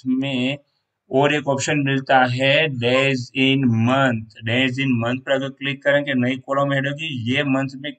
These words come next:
कितने days थे वो यहाँ पर ऑटोमेटिक आ जाए, हमें कोई,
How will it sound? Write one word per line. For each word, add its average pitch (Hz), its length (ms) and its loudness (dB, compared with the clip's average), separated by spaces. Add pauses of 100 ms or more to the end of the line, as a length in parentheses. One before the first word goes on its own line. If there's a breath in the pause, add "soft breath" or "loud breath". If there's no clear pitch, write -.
कितने 135 440 -2
days 127 420 -2
थे 139 80 -4
वो 113 300 -4
यहाँ 131 320 0
पर 131 200 -6
ऑटोमेटिक 131 420 -2
आ 135 80 0
जाए, 156 160 -2
हमें 147 140 -6
कोई, 139 420 -4